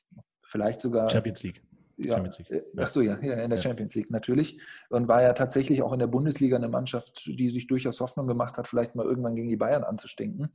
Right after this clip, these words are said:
Speaker 2: Mhm.
Speaker 1: Ähm, das ist aber dann danach eben schiefgegangen. Und, äh, wenn wir jetzt angucken, in den letzten vier Jahren nur einmal europäisch, in, nach der ersten Saison mit Tedesco, äh, in der Champions League. Und, äh,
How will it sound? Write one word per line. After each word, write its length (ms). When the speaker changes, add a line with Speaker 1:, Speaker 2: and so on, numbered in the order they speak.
Speaker 2:
Mhm. 80
Speaker 1:
Ähm, 300
das 180
ist 120
aber 160
dann 160
danach 440
eben 140
schiefgegangen. 640
Und, 360
äh, 300
wenn 100
wir 80
jetzt 120
angucken, 340
in 80
den 60
letzten 320
vier 200
Jahren 280
nur 160
einmal 500
europäisch, 760
in, 260
nach 160
der 120
ersten 240
Saison 260
mit 120
Tedesco, 640
äh, 260
in 140
der 100
Champions 420
League. 200
Und, 400
äh, 200